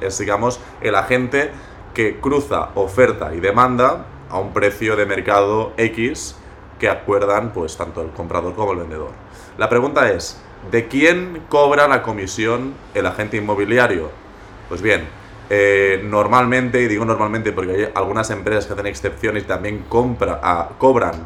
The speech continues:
la comisión al comprador, lo más habitual es que el agente inmobiliario cobre la comisión al vendedor.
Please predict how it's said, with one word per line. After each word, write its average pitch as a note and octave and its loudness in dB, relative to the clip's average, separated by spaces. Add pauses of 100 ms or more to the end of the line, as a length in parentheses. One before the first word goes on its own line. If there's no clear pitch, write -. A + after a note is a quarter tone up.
(140)
la F#2 0
comisión F#2+ -4 (320)
al F2 2
comprador, A2+ 2 (300)
lo G2+ 2
más A2+ 2
habitual A#2 2 (280)
es G2+ -6
que A2+ 0
el E2+ -4
agente G2 -6
inmobiliario G2 0 (560)
cobre D3 6
la F#2 -2
comisión A2+ -4 (100)
al A2+ 4
vendedor. G2 0